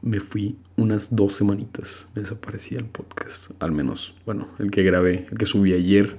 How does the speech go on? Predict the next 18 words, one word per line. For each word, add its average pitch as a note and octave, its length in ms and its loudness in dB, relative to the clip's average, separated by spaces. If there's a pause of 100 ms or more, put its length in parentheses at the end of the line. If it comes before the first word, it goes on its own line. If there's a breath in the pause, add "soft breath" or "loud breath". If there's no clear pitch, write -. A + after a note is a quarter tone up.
(160)
Digo, F#2 140 2
si - 100 -8
estás - 120 -6
escuchando F#2+ 340 -2
este - 200 -6 (240)
otro G2+ 260 6
día F#2+ 140 8
no E2+ 80 -2
tiene F#2 160 0
sentido, A#2 420 2
pero A2 340 4 (1900 loud breath)
básicamente G#2+ 460 4
te G2+ 80 2
quiero F#2+ 100 2
platicar G2+ 380 -2
esto G2+ 420 -2
de G#2+ 200 0
por F#2 420 -2